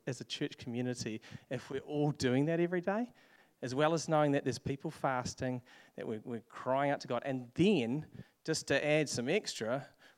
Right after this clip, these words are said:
of our contending, corporate prayer meetings. So tonight,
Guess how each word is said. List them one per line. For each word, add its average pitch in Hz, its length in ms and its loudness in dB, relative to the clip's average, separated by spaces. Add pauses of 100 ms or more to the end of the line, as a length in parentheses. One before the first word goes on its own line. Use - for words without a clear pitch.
(920)
of 120 160 -6
our 113 120 -4
contending, 151 640 -4 (1600)
corporate 202 460 6
prayer 240 260 10
meetings. 135 400 4
So 160 320 4
tonight, 175 680 0